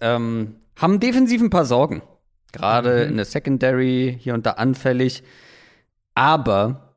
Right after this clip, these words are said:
Speaker 1: jetzt mit Blick auf dieses Spiel, A, ist die Bucks Front immer noch sehr gut, also vor allem gegen den Lauf extrem stark. Die Patriots haben's, glaub ich, gar nicht erst versucht, ähm, und pff,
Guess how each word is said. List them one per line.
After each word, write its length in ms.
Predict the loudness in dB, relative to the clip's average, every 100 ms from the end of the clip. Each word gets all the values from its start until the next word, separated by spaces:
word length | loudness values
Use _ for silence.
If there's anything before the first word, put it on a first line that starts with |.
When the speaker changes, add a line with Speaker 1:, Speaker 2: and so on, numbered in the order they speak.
| _
Speaker 1:
jetzt 260 | -6 -4 -2
mit 140 | -4
Blick 260 | -4 -6 -4
auf 180 | -6 -4
dieses 300 | -4 -4 -4
Spiel, 460 | -6 -4 -2 -2 -4 -16 -20 -20 -20 _
A, 500 | 0 4 4 2 0 -12 _ _ _ _ _ _
ist 200 | -8 -8
die 40 |
Bucks 260 | -4 -4 -4
Front 280 | -4 -2 0
immer 180 | 0 0
noch 120 | 0
sehr 200 | -2 -2
gut, 320 | -2 -8 -10 -4
also 360 | -4 -2 -6
vor 180 | -6 -4
allem 200 | -2 0
gegen 200 | 0 -2
den 100 | 0
Lauf 460 | 0 0 -2 -8 -20 _ _ _
extrem 400 | -8 -6 -2 -2
stark. 240 | 0 -2
Die 80 | -2
Patriots 400 | -4 -2 -2 -2
haben's, 180 | -2 0
glaub 160 | 0 -2
ich, 80 | 0
gar 120 | 0
nicht 120 | 0
erst 180 | -2 -2
versucht, 420 | -2 2 0 -2 -14 -20 -20 -20 -18 -4
ähm, 300 | 0 0 0
und 320 | -2 -6 -12
pff, 280 | -16 -18